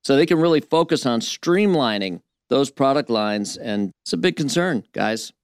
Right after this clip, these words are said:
So first of all, this company was founded by Lebanese immigrants in nineteen eighteen. The New York Times first broke this story, by the way. And then, uh, Bob Litterst wrote a piece in The Hustle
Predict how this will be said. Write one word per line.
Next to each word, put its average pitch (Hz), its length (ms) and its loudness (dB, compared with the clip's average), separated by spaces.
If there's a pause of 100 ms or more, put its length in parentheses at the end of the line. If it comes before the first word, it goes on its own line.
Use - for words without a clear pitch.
(300)
So 143 120 4
first 269 220 0
of 233 60 2
all, 175 80 4
this 143 180 0
company 185 280 -2
was 110 100 0
founded 131 300 0
by 101 240 0
Lebanese 123 680 -2
immigrants 95 800 -2
in 92 260 0
nineteen 139 680 -2
eighteen. 95 720 -4 (640)
The 117 80 2
New 143 60 4
York 156 200 0
Times 147 340 0
first 147 300 -2
broke 131 340 2
this 104 180 -2
story, 98 520 -4 (300)
by 92 180 -2
the 90 100 -4
way. 87 280 -4 (440)
And 120 220 2
then, 123 320 4
uh, 113 400 0 (180)
Bob 139 460 0
Litterst 123 720 -2 (160)
wrote 127 240 2
a 113 100 2
piece 117 380 -2
in 98 60 0
The 90 100 -2
Hustle 113 480 0